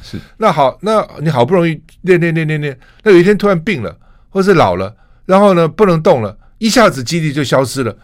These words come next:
Speaker 2: 那不是，那，那练了半天干嘛嘞？
Speaker 1: 哎，对，这个，这个也是很，很重要的，
Speaker 2: 嗯。
Speaker 1: 但是这个就是我们叫，以前我们叫骨质疏松，叫纯骨本。
Speaker 2: 嗯。
Speaker 1: 这个叫纯肉本。
Speaker 2: 纯，啊，嗯，OK。
Speaker 1: 这个是，所以说哈，有时候我们会担心这个，就是到比如说六十五岁之后呢，
Speaker 2: 嗯。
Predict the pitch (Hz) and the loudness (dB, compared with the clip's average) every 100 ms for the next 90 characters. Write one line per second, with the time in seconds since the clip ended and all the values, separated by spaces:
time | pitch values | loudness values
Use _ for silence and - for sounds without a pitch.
0 | _ _ 214 208 220 196 - 190 214 - | _ _ -6 -6 -4 -4 -4 -6 -6 -6
1 | 180 190 180 170 165 160 170 107 87 87 | -4 0 2 2 0 0 -2 -2 -6 -4
2 | 139 139 113 147 110 139 117 107 143 135 | 0 0 0 0 0 0 -2 -2 0 2
3 | 98 98 139 107 101 101 - - 104 143 | 2 -2 -2 0 0 -2 -6 -6 -2 -2
4 | 123 98 147 - - 165 156 175 127 123 | -2 -6 -12 -14 -4 -2 -2 -2 -2 -2
5 | 117 104 117 107 - _ - 87 - 92 | -6 -4 -4 -4 -8 _ -10 -8 -6 -6
6 | 87 117 107 90 78 95 92 120 113 110 | -4 -4 -4 -10 -8 -10 -6 -4 -2 -2
7 | 101 - 90 87 95 - 85 107 95 - | -4 -6 -8 -6 -8 -10 -8 -6 -8 -10
8 | _ - 80 67 - - 147 127 - 90 | _ -16 -14 -16 -18 -6 -4 -2 -4 -4
9 | 98 107 101 78 78 - - 165 80 73 | -2 -2 -2 -6 -12 -16 -14 -12 -12 -8
10 | 87 110 101 120 - _ 117 - 139 113 | -4 -4 -4 -6 -8 _ -16 -2 0 0
11 | 131 113 92 85 101 117 90 - - - | -4 -4 -6 -6 -6 -4 -6 -10 -10 -6
12 | 98 113 113 117 117 117 110 127 95 - | -2 -2 -2 -2 -2 -4 -6 -6 -8 -10
13 | - - _ _ 135 107 107 120 92 110 | -16 -20 _ _ -8 -6 -2 -2 -2 -2
14 | 143 127 107 - 120 117 104 101 90 90 | 0 0 -4 -4 -4 -4 -4 -4 -4 -10